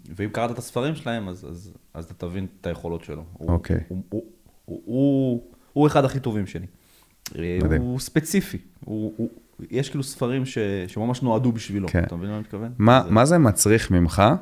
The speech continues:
Speaker 2: למצוא את האנשים האלה? כי זה לא כזה פשוט למצוא אנשים טובים.
Speaker 1: קשוח. למצוא כותב צללים טוב, זה, הרי אתה לא יכול לדעת עד שלא תיתן לו ל-, ל-, לעשות משהו.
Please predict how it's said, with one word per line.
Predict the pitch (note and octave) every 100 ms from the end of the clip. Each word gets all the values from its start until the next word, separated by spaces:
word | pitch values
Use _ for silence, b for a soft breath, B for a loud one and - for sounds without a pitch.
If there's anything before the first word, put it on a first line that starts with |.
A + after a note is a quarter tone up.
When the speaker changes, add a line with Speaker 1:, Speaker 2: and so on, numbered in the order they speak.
| - - _ -
Speaker 2:
למצוא | F2+ F2+ E2+ - A2+
את | A#2+
האנשים | G2+ F2 E2 - G2 G2
האלה? | F2 D#2+
כי | E2 E2+
זה | G2
לא | D3+
כזה | G3 B2 A#2+
פשוט | G2 G2 F#2
למצוא | F2 D#2+ F2+
אנשים | E2 - E2+
טובים. | D2+ D2+ D2+
Speaker 1:
קשוח. | D2+ - A#2 F#2+ - -
למצוא | F#2 - C#3
כותב | - - B2
צללים | - G#2+ A2
טוב, | G#2 A#2 B2+ A2
זה, | G2 F#2 -
הרי | F2
אתה | F2+ G#2
לא |
יכול | A#2+ B2+
לדעת | C3 C#3+ G#2+
עד | G2
שלא | A2+
תיתן | G#2 A2
לו | G#2+
ל-, | G2
ל-, | G2 F2+ G2+ G#2 - G#2+
לעשות | G#2 G#2+ D#3+
משהו. | G#2 E2+ E2